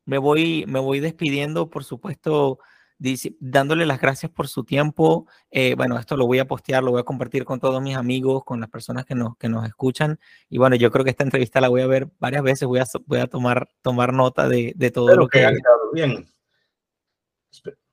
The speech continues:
Speaker 2: fue una entrevista así un poco mística, estuvo bien. Pero muchas,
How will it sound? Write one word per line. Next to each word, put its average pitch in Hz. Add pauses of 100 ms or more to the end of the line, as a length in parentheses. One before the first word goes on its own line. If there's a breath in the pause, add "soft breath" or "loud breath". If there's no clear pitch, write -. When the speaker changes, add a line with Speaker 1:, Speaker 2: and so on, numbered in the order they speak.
(360)
Speaker 2:
fue 165
una 156
entrevista 139
así 131
un 131
poco -
mística, -
estuvo 110
bien. 127 (800 soft breath)
Pero 123
muchas, 135